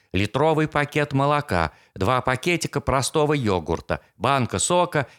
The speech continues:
и три бутылки пепси. Рози взяла одну из бутылок, отвернула пробку, поставила ее на столик и оглянулась через плечо, почти ожидая увидеть в дверном проеме Билла.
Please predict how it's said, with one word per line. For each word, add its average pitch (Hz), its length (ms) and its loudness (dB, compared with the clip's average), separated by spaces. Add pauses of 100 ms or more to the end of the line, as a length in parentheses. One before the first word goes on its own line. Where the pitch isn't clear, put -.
и 110 100 0
три 151 200 0
бутылки 123 560 -2
пепси. - 540 -6 (500)
Рози 151 320 2
взяла 143 380 0
одну 147 260 0
из 127 120 -2
бутылок, 113 640 0
отвернула 135 640 2
пробку, 95 580 0 (240)
поставила 127 600 0
ее 120 340 0
на 101 160 2
столик 165 520 0 (200)
и 107 80 2
оглянулась 143 640 2
через 147 320 0
плечо, 110 520 0 (200)
почти 120 400 0
ожидая 131 760 0
увидеть 135 580 0
в 98 60 -10
дверном 127 460 0
проеме 151 540 2
Билла. 82 480 0